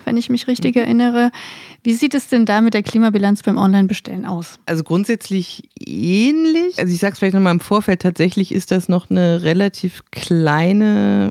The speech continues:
Speaker 2: Online, äh, Branche, würde ich mal sagen. Das waren's, äh, die letzten Zahlen, die ich gefunden habe, zwanzig zwanzig circa zwei Prozent nur der Lebensmittel werden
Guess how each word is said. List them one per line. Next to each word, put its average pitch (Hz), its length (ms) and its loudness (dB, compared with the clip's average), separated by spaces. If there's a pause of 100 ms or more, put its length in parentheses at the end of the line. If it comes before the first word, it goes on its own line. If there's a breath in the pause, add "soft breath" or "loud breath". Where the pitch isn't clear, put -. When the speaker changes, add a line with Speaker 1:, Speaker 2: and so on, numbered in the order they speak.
Speaker 2:
Online, 208 760 2 (200)
äh, 196 600 -2
Branche, 185 640 -2
würde 202 140 -2
ich - 120 -10
mal 190 120 -2
sagen. 202 360 -2 (420 loud breath)
Das 175 200 -4
waren's, 175 380 0
äh, 185 280 -2
die 165 120 -8
letzten 170 380 -4
Zahlen, 175 260 -2
die 170 80 -4
ich - 80 -12
gefunden 175 400 -6
habe, 175 140 -6
zwanzig 170 460 -6
zwanzig 180 500 -4
circa 175 280 -4
zwei 160 300 -2
Prozent - 840 -2
nur 147 160 0
der 147 120 0
Lebensmittel 143 680 -4
werden 135 440 -2